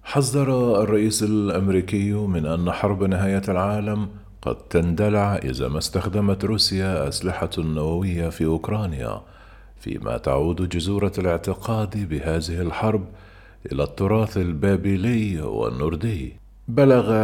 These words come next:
التهديد النووي أقصى مداه عبر التصريحات الأخيرة للرئيس الروسي فلاديمير بوتون،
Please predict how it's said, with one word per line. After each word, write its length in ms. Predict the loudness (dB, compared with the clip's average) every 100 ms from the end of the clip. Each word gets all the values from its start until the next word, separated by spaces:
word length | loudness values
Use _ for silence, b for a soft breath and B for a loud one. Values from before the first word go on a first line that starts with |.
| 4 2
التهديد 520 | 0 0 0 0 0
النووي 680 | 0 2 0 0 0 0 -2
أقصى 500 | -4 -6 -4 -2 2
مداه 640 | 2 4 4 4 2 0
عبر 320 | 0 0 -2
التصريحات 680 | 0 -2 0 -2 0 -2 -2
الأخيرة 680 | -2 0 -2 -2 -4 -4 -4
للرئيس 540 | -4 -4 -4 -4 -2 0
الروسي 580 | 0 0 2 2 2
فلاديمير 560 | 0 0 0 0 0 0
بوتون، 500 | 0 -2 0 -2 -4